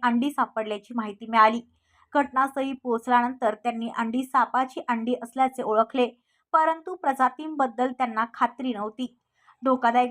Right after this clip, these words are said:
बांधकाम क्षेत्रातून अंडी काळजीपूर्वक आणि काटेकोरपणे काढून टाकण्यात आली आणि डायघरमधील उपचार संक्रमण केंद्रात अर्थात टीटीसी सुरक्षितपणे नेण्यात आले. दरम्यान त्यांनी श्री विशाल कंथारिया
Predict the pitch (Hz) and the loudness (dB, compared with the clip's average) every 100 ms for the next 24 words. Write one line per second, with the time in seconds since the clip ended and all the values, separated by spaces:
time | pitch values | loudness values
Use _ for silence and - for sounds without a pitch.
0 | - 214 220 - 240 247 254 - 233 240 | 2 0 0 0 0 0 -6 0 2 2
1 | 269 247 240 226 247 254 240 214 226 240 | -2 -6 -4 -2 -2 2 4 2 -2 -8
2 | 294 269 196 - - 240 247 247 233 233 | 0 4 4 2 -4 -4 -4 0 0 0
3 | 254 247 269 262 262 240 247 240 254 254 | -4 -4 -4 -2 -2 -2 0 0 0 -2
4 | 233 226 208 233 240 247 _ _ _ _ | -4 -4 -4 -2 -2 -4 _ _ _ _
5 | - 208 208 196 190 214 233 226 240 247 | -2 0 4 4 4 -6 -6 -4 -6 -8
6 | - - 247 254 262 240 254 269 254 247 | -10 0 0 0 -6 -2 0 0 0 -4
7 | 285 302 277 302 - _ - 247 254 262 | -2 6 6 6 -4 _ 0 2 2 2
8 | 262 262 - 285 - 349 359 349 269 240 | 0 0 -10 -8 0 0 0 -8 0 0
9 | 240 269 - - 294 214 233 _ 247 226 | 0 -14 -10 -2 0 0 -8 _ -4 0
10 | 208 - 226 233 - _ _ _ _ - | 0 0 0 0 -2 _ _ _ _ -20
11 | - 277 330 320 370 392 302 311 320 320 | -4 4 4 4 0 -2 -8 -6 -8 -8
12 | 285 302 262 254 269 285 - 233 233 285 | -6 -4 -4 -2 -2 -2 -4 -6 -4 -4
13 | 285 185 | -2 -4